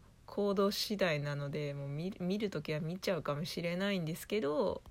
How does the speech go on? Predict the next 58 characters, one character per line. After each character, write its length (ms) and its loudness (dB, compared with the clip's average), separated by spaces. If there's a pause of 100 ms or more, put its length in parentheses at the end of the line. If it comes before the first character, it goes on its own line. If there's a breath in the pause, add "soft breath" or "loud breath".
(340)
ま 140 0
あ、 40 2
あ 60 0
る 200 0
程 200 0
度、 320 4
こ-、 260 -4
私 680 2
の 120 2
家 180 4
は 140 4
信 280 0
頼 160 0
関 280 0
係 200 0
結 360 -2
べ 140 4
て 180 2
る 120 4
方 220 2
だ 120 0
と 160 0
思 240 2
う 40 0
ん 80 -2
で、 360 0 (520)
ま 180 0
あ、 20 2
私 360 4
の 380 0
意 100 0 (240)
思 80 2
を 220 0
尊 240 0
重 160 -2
し 80 -4
て 120 0
く 80 -2
れ 120 0
る 100 -2
か 160 0
な 300 -4
と 300 0 (400)
思 160 -8
っ 40 -8
て、 440 0
願-、 280 2 (160)
願 240 2
っ 20 -2
て 400 -4 (400)
は 200 2
書 140 2
い 100 2
て 120 -4
お 120 -2
り 120 -2
ま 140 0
す。 220 -4